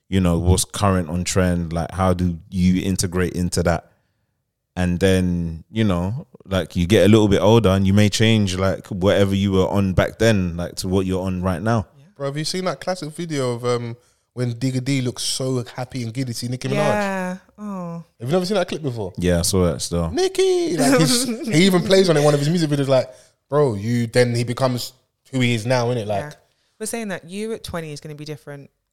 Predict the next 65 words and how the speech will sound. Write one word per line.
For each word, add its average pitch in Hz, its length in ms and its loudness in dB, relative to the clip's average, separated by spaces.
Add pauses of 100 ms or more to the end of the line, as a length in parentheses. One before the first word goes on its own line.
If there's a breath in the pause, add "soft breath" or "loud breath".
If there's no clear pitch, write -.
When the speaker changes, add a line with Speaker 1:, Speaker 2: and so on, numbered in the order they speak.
(640)
Speaker 2:
to - 140 -12
you 143 340 -14
at - 80 -20
twenty-five, 143 720 -12 (420)
which 143 140 -14
is - 20 -16
gonna 147 140 -12
be 143 80 -14
different 143 320 -12
to 143 100 -14
you 139 80 -10
at 131 60 -16
twenty-seven, 139 720 -12 (100)
but 147 80 -14
also 113 160 -6
Speaker 3:
And 120 80 0
you - 20 0
at, - 40 0
Speaker 2:
different 135 180 -8
to 151 60 -8
you 143 60 -6
Speaker 3:
yeah. 127 40 -6
Speaker 2:
at 98 60 -10
thirty. 147 420 -4
Speaker 3:
Yeah, 107 80 -10
you, 117 160 -6
and 120 100 -6
you 131 80 0
at 127 80 -2
twenty-seven 113 520 -6
compared 107 240 -8
to 107 60 -10
you 107 60 -4
at - 100 -8
ten, 107 340 -4 (340)
it's - 80 -20
gonna 123 200 -2
Speaker 2:
That's 110 100 -2
Speaker 3:
be 113 80 -2
Speaker 2:
so - 100 0
Speaker 3:
like, 98 80 -2
Speaker 2:
different, 135 380 -8
Speaker 3:
yeah. 110 100 -4
Speaker 2:
yeah. 139 200 -4 (340)
Speaker 3:
You 104 100 -10
were 107 80 0
a - 40 -2
Speaker 2:
So - 20 -8
Speaker 3:
child, 120 300 2
innit? 107 200 -6
Like, 92 220 -12
Speaker 2:
people, 92 400 -8 (120)
Speaker 3:
so. - 140 -20
Speaker 2:
people 208 160 -20
change 175 240 -16
their 143 120 -16
mind. 139 220 -16 (220)
Speaker 3:
Mm. 95 320 -10 (800)
I 117 100 -2
think 151 140 2
what 147 80 2
it 139 60 2
is, 123 100 -2
is, 110 200 -4
um, 101 480 -4